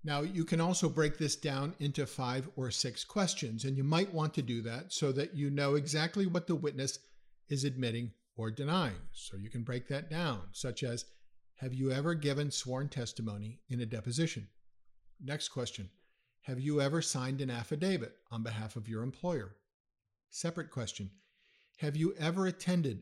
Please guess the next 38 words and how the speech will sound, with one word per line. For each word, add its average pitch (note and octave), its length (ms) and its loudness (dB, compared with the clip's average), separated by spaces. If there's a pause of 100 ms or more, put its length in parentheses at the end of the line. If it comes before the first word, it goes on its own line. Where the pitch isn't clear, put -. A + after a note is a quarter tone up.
a B2+ 80 0
judicial D3+ 580 0
or C3 120 0
administrative D#3+ 640 0
proceeding," A#2+ 420 -2
and B2+ 100 -2
you C3+ 60 2
may D3 140 4
have D#3+ 180 2
to - 80 0
define E3+ 440 2
those A2 180 0
for - 100 -6
the A2+ 100 -2
deponent, G#2+ 420 -8 (680)
where D#3 140 2
you D#3+ 100 4
had E3+ 220 2
to F#3+ 60 4
be G3+ 120 2
sworn D3+ 400 0
in B2 220 -2 (260)
and D3+ 160 0 (100)
answer A2+ 280 -4
questions? - 680 -6 (720)
Separate F#3 400 -2
question, A2+ 360 -2
"Have C3 220 -6
you D#3 160 2
ever F#3 180 4
testified D#3+ 880 0 (240)
in D3 120 2
a D3 80 2
courtroom?" D3 600 0 (920)
Next D#3 280 -2
question, G#2 420 -4 (240)
"Has C3+ 180 -2
there D#3+ 200 0